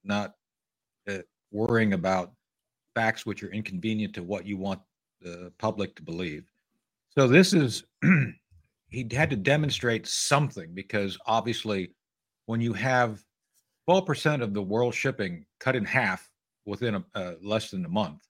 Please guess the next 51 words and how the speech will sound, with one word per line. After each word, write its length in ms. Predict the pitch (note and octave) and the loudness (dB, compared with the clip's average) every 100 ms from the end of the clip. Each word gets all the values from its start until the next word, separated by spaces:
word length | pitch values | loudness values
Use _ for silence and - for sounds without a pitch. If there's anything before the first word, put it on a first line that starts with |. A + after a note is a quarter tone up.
| _ | _
which 180 | F#2 F2+ | -8 -8
is 100 | F2+ | -8
what 140 | G2+ | -8
happened, 380 | E2+ A2+ G#2 D#2+ | -2 -2 -2 -6
which, 300 | E2 G#2 - - | -8 -6 -6 -4
what 140 | G#2+ | -4
is, 140 | F#2 - | -4 -8
what 180 | - A#2 | -6 -4
has 300 | - C3+ D#3 | 2 4 4
happened, 360 | F#2 D#2 - G#2+ | 0 -8 -10 -10
and 160 | F#2+ | -8
is, 220 | F2 - - _ _ _ _ _ _ | -10 -14 -20 _ _ _ _ _ _
we 100 | A#2 | -6
still 160 | - D3 | 2 4
haven't 260 | B2 A2 | 4 4
felt 200 | G#2 B2 | 0 0
the 60 | A2 | 0
full 240 | - E2+ | -4 -4
effects 300 | F2+ D#3 D3+ | 0 2 2
of 120 | G#2+ F2+ | 0 -4
it. 140 | A2+ _ _ _ _ | -8 _ _ _ _
Uh, 280 | G2 F#2 F#2 F2 F2 F2+ | -12 -10 -10 -14 -20 _
Europe 420 | G2+ B2 C3 - - _ _ _ _ - | -2 2 2 0 -10 _ _ _ _ -6
and 100 | G#2 | -4
the 60 | |
British 320 | E2 C3 C3 - | 2 4 4 2
will 180 | G2 - | -4 -2
feel 200 | G#2+ G2 | -2 -2
it 120 | - | 0
long 220 | G#2+ A2 | 2 2
before 240 | F2+ G#2 | 0 -4
we 220 | F2+ A2+ A#2 | -2 0 -2
do. 240 | D#2 - _ _ _ _ _ _ _ | -6 -16 _ _ _ _ _ _ _
Uh, 80 | G2 | -6
we 160 | F#2+ B2 | 0 4
will 160 | D3+ | 4
feel 200 | D#3 C#3 | 4 2
the 60 | A2 | 0
fix, 280 | - A2+ - - | -2 -4 -4 -10
effects 380 | - B2 - | -2 -2 -2
of, 200 | G#2+ F2+ - G2 | -6 -8 -12 -12
of 120 | F#2 D#2+ | -12 -6
oil 240 | A#2+ D#3+ D3 | 2 4 4
being 220 | F#2 F2 | 0 -6
threatened. 380 | - F2 - G#2 | -8 -8 -6 -8
I 40 | |
think 220 | G2+ G#2 | -6 -8
you're 60 | G#2 | -6
gonna 180 | G2 F#2+ | -6 -6
see 180 | - G2+ | -6 -6
some, 300 | - F2 | -6 -8